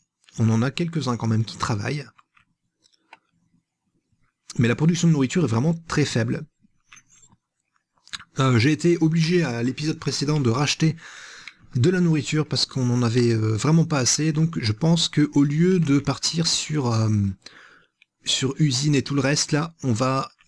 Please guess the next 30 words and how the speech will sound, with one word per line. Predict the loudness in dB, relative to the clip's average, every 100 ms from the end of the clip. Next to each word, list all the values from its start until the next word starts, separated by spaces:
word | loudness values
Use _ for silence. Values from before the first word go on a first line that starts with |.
| -2
essayer | 0 0 0 0 0
de | 0
mettre, | -2 -2 -4
euh, | -2 0 -2 -4 -8
rapidement | -4 -4 -4 -2 0 0 -2 -6 _ _ _ _ _ _ _ _ _ _ _ _ -20 _ _ -16 -4
un | -2
biodôme. | 2 2 2 -2 -6 _ _ _ _ _ -20 -20 -20 -20 _ _ _ _ _ _ _ _ -20 _ _ -20 -20 -20 -2
Est-ce | -2 2
que |
j'ai | 2
encore | 2 2
des | 2
constructions | 0 -2 -4 -4 -6 -8 _ _
sur | -2 0
les | 2
bras ? | 0 -4 -12 -14 -2
Oui, | 4 4 4
j'en | 0
ai | 4
une | 6 4
ici. | 2 -2 -6 -4
Un | -2
accumulateur | 0 0 2 0 2 2 0 -2
qui | -2
va | 0 0
pas | 2 2
me | 2 2 2
demander | 2 2 0
de | 0
bioplastique, | -2 0 0 0 -2 -2 -4 -2 -2